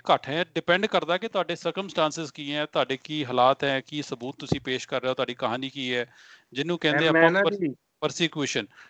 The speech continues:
Speaker 1: So ਇਸ ਵਕਤ
Speaker 2: ਹਾਂਜੀ।
Speaker 1: ਮੈਂ ਤੁਹਾਨੂੰ ਸਿਰਫ ਹਿਦਾਇਤ ਮੇਰੀ ਹੈ ਕਿ ਇਸ ਵਕਤ ਅਸਾਈਲਮ ਰਿਫਿਊਜੀ ਦੇ ਬਾਰੇ ਸੋਚਣਾ, ਪਲੈਨਿੰਗ ਕਰਨਾ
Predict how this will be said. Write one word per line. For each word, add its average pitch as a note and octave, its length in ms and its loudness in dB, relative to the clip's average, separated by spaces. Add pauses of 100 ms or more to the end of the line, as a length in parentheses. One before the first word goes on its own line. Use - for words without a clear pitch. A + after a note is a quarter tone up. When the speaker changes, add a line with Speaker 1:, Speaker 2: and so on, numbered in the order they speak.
(200)
Speaker 1:
So F3 180 8 (100)
ਇਸ G3+ 240 8
ਵਕਤ A#3 240 6
Speaker 2:
ਹਾਂਜੀ। C3+ 160 0
Speaker 1:
ਮੈਂ E3+ 200 2
ਤੁਹਾਨੂੰ F#3+ 280 -6
ਸਿਰਫ G#3 200 -8
ਹਿਦਾਇਤ D3+ 380 0
ਮੇਰੀ D#3+ 240 -2
ਹੈ D#3 100 0
ਕਿ - 220 -6
ਇਸ D#3+ 280 0
ਵਕਤ F3 300 0 (680)
ਅਸਾਈਲਮ E3 520 2
ਰਿਫਿਊਜੀ D#3 440 -6
ਦੇ E3 120 -6
ਬਾਰੇ D3 380 0
ਸੋਚਣਾ, D3+ 640 -2
ਪਲੈਨਿੰਗ D3 500 -2
ਕਰਨਾ C3+ 480 -4